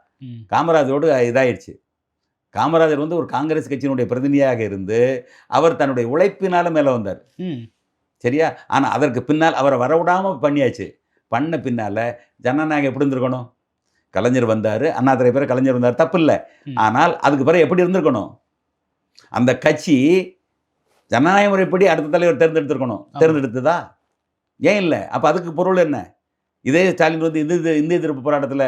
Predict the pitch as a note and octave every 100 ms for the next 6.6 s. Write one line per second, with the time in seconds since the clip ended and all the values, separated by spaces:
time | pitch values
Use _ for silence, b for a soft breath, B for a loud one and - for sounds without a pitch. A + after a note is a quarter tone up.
0 | A2+ B B C3 E3 D#3+ D#3+ E3 D3+ C#3
1 | B2+ A#2 D#3+ C#3 - _ _ _ - E3+
2 | F#3+ F#3 E3+ F#3 E3+ D3+ B2 G2 - _
3 | _ _ - C#3 F3+ D#3+ D3+ B2+ D#3 F#3
4 | F#3 F3+ E3 D#3+ D#3 C3+ C#3+ C#3 D3 D3
5 | _ _ _ D3+ C3+ A2+ C3+ F#3 - D3
6 | D#3+ F3+ E3 D#3+ D#3+ E3+